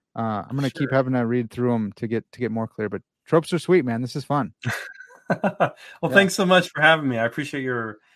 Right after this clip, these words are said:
Speaker 2: your interest in my work and giving me a chance to ramble on about some of these things. I, I really enjoyed it.
Speaker 1: Yeah, definitely. Oh, so Robert, before I let you go, uh, where can people find more of your work at?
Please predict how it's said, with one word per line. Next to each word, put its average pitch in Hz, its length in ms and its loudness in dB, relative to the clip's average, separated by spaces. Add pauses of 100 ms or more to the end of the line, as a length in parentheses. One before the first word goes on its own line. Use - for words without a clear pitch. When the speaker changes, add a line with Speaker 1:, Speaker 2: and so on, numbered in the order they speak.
(240)
Speaker 2:
your 131 140 -6
interest 127 340 -4
in 131 60 -4
my 120 120 -2
work 117 360 -4
and 104 160 -10
giving 107 140 -8
me 110 80 -6
a 104 60 -8
chance 107 380 -10
to 98 200 -12 (500)
ramble 120 360 4
on 113 200 0
about 107 240 -10
some 110 160 -10
of 101 60 -8
these 101 180 -12
things. 101 360 -12
I, 110 120 -8
I 110 180 -6
really 110 300 -8
enjoyed 101 260 -8
it. 90 140 -14 (320)
Speaker 1:
Yeah, 147 200 2
definitely. 131 400 -2
Oh, 160 200 2
so - 160 2
Robert, 180 260 4
before 165 240 0
I 185 40 4
let 175 140 0
you 170 60 -2
go, 170 240 2
uh, 143 140 2
where 165 120 2
can 175 140 -2
people 160 220 -2
find 151 300 0
more 139 180 0
of 120 80 -4
your 123 100 0
work 123 240 -2
at? 92 160 -6